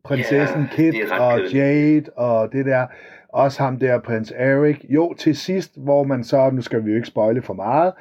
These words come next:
Speaker 1: men der, der sker sådan en
Speaker 2: Mm.
Speaker 1: udvikling med ham til sidst, som jeg synes, der er meget interessant. Men ellers i starten, der er
Speaker 2: Ja.
Speaker 1: han kedelig. Altså, der er mange af de der, hvor
Speaker 2: Ja.
Speaker 1: det er nogle unge, kønne skuespillere, som sikkert er blevet, øh, castet, fordi de er unge og kønne,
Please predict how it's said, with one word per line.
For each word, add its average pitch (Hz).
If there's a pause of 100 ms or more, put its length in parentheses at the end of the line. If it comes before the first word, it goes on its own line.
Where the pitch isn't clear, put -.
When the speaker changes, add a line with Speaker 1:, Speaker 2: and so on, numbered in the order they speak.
(300)
Speaker 1:
men 123
der, 127
der 139
sker 139
sådan 135
en 135
Speaker 2:
Mm. 143
Speaker 1:
udvikling 113
med 113
ham 123
til 120
sidst, 127
som 110
jeg 107
synes, 113
der 110
er 98
meget 104
interessant. 98 (320)
Men 113
ellers 139
i 117
starten, 117
der 120
er 95
Speaker 2:
Ja. 101
Speaker 1:
han 117
kedelig. 113 (380)
Altså, 107
der 135
er 131
mange 131
af 135
de 131
der, 131
hvor 127
Speaker 2:
Ja. 90
Speaker 1:
det 117
er 107
nogle 104
unge, 165 (340)
kønne 127 (200)
skuespillere, 180
som 147
sikkert 151
er 143
blevet, 127 (500)
øh, 110
castet, 139
fordi 123
de 110
er 95
unge 135 (300)
og -
kønne, 151